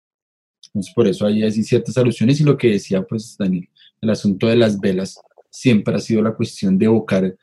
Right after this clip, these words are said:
los espíritus malignos. Porque valga la, la aclaración en este momento,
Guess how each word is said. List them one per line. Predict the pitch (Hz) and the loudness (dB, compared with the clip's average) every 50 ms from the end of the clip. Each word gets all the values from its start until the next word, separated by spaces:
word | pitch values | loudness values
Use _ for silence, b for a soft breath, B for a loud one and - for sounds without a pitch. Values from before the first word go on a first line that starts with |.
| B B | B B
los | - 123 117 | -2 0 0
espíritus | 120 - - - 110 98 92 - - 113 107 92 - - - - _ _ _ _ _ _ _ | 0 -4 -2 0 0 2 2 0 -2 -2 -4 -4 -6 -14 -18 -20 _ _ _ _ _ _ _
malignos. | 127 127 120 113 117 113 98 92 82 - - - - _ _ _ _ _ | 2 4 4 4 4 4 2 2 -2 -4 -8 -16 -20 _ _ _ _ _
Porque | - 151 - - 135 | 0 0 4 4 2
valga | - - 127 123 120 131 139 | 2 4 4 4 4 4 4
la, | 147 147 143 117 110 - - | 4 4 2 2 0 -2 -4
la | 110 | -4
aclaración | - - - 110 104 95 - 104 104 | -4 -2 -2 -2 -2 -2 0 0 0
en | 107 | 0
este | 104 - - | 0 -2 -2
momento, | 127 127 123 107 95 87 80 - - - | 0 2 2 4 2 2 0 -2 -6 -8